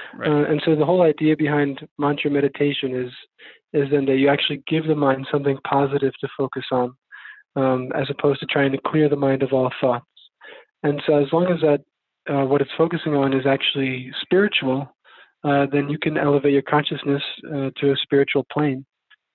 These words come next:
Speaker 2: And so it's an easier way to meditate, and it's something that you can do throughout the day,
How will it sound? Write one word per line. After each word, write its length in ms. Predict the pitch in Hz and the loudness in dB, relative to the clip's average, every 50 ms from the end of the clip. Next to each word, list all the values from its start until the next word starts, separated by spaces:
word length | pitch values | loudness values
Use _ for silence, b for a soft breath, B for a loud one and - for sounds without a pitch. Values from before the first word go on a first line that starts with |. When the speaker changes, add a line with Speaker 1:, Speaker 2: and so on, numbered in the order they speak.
| _ _ _ | _ _ _
Speaker 2:
And 220 | - 139 135 135 127 - | -8 -8 -8 -6 -6 -2
so 380 | - 143 139 135 135 135 147 143 - | 0 2 2 4 2 0 -2 -4 -8
it's 260 | - 202 185 147 - - | -10 -8 -8 -6 -4 -4
an 140 | 156 - - | -4 -4 -2
easier 380 | 190 196 202 185 170 165 156 147 | 0 0 0 2 2 4 4 4
way 140 | 139 139 139 | 4 4 4
to 80 | 135 135 | 2 2
meditate, 560 | 135 139 135 139 135 - - 143 147 151 - | 0 2 0 0 0 0 -2 0 0 -2 -4
and 80 | - 143 | -8 -8
it's 140 | 143 - - | -8 -6 -4
something 260 | 170 170 175 175 165 | -4 -4 -4 -4 -2
that 120 | 160 151 | 0 0
you 80 | 147 143 | 0 0
can 140 | - 151 143 - | 0 -4 -4 -2
do 160 | 147 143 143 | 0 0 0
throughout 320 | 143 - 139 139 139 139 - | 2 2 2 2 2 2 -2
the 80 | 135 | -6
day, 360 | - - 135 131 123 120 127 | -2 0 0 0 0 -2 -6